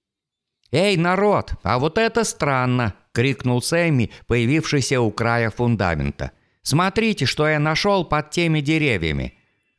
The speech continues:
Он указал налево, рядом со старой стеной. Лиза подтянулась на руках, ухватившись за край ямы, и выглянула наружу. Сэм держал в руке надкушенный сэндвич.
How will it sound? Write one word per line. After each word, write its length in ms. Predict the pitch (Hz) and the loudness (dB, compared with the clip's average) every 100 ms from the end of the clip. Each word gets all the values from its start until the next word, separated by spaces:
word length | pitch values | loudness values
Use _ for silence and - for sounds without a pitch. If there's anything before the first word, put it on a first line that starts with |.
| _ _ _ - | _ _ _ -4
Он 220 | 107 120 | 0 2
указал 480 | 123 123 120 117 110 | 0 0 -2 0 0
налево, 640 | 101 107 143 170 139 82 | 2 2 2 0 0 -2
рядом 440 | - 113 147 131 117 | -2 -2 0 -2 -2
со 180 | 110 98 | -2 -4
старой 400 | - 110 110 107 | -2 -2 0 -2
стеной. 560 | - 110 92 76 69 - _ _ - | -2 0 2 0 -2 -8 _ _ -4
Лиза 320 | 110 160 139 | 0 2 0
подтянулась 720 | - 135 - 127 135 127 110 - | -2 -4 -2 0 0 0 0 0
на 120 | 110 | 0
руках, 520 | 110 - 170 165 - - - | 0 -2 -2 -2 -6 -16 -4
ухватившись 760 | 120 - 127 123 143 - 135 | -4 0 -2 0 -2 0 0
за 180 | 113 127 | 0 -2
край 280 | - 127 123 | -2 -2 0
ямы, 500 | 113 127 123 120 107 - | 0 0 0 0 -2 0
и 100 | 113 | 0
выглянула 720 | 101 175 147 156 147 143 135 | 2 2 2 2 2 2 2
наружу. 640 | 131 113 98 76 65 67 - _ | 2 0 0 -2 -2 -6 -8 _
Сэм 360 | - 123 127 117 | -6 -2 0 2
держал 520 | 104 107 107 110 98 | 0 0 0 0 0
в 40 | 90 | 0
руке 400 | 98 - 147 160 | -2 0 0 2
надкушенный 800 | 107 92 - 120 - 110 107 | 0 -2 -2 -2 0 2 2
сэндвич. 640 | 95 87 73 67 64 - | 0 -2 -2 -2 -4 -8